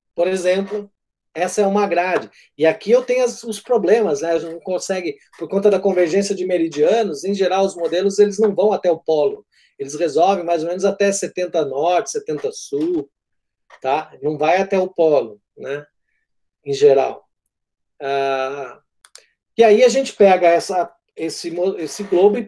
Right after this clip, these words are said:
projeta num plano, tá? Essa é a projeção daquela representação do glo-, do planeta num plano, um exemplo dessa representação. E eu tenho lá as gradezinhas, os diversos pontos de grade, né?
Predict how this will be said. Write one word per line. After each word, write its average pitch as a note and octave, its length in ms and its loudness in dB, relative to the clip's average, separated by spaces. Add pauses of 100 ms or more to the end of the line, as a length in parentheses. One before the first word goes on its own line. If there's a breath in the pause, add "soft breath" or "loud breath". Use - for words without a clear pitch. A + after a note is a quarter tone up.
projeta A3+ 540 6
num A#3 160 0
plano, E3 420 -4 (800)
tá? E3+ 320 -6 (120)
Essa D#3+ 260 -4
é - 20 2
a F3 60 0
projeção G#3 840 2 (280)
daquela F#3 420 -2
representação E3+ 920 -4
do A3 180 -2
glo-, F3+ 220 4
do F#3+ 160 0
planeta G#3 720 2 (300)
num G#3 180 2
plano, E3 340 2
um D#3+ 120 -4
exemplo F3 520 0
dessa C3+ 300 -6
representação. B2+ 800 -12 (500 soft breath)
E A#3 40 -8
eu D4 120 0
tenho D4 240 0
lá B3 160 4
as A#3 120 -2
gradezinhas, A#3 800 2
os D#3 180 -2
diversos G3 480 0
pontos A#3+ 400 -4
de C4 80 -10
grade, G#3 420 2
né? D3 280 -8